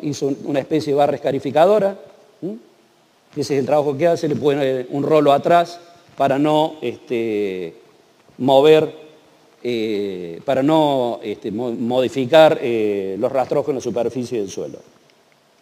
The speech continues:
El sistema cada vez está más complejo. Y esto también nos obliga a planificar.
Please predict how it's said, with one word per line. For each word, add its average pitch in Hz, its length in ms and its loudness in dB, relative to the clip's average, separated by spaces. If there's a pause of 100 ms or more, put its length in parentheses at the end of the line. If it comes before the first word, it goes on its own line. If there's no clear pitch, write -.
(1800)
El 160 120 -2
sistema 196 420 2
cada 185 180 8
vez 180 100 4
está 170 180 0
más 170 120 2
complejo. 147 600 0 (2500)
Y 156 460 2 (600)
esto 196 260 4
también 180 360 4
nos 202 120 2
obliga 160 360 4
a - 20 4
planificar. 131 580 -4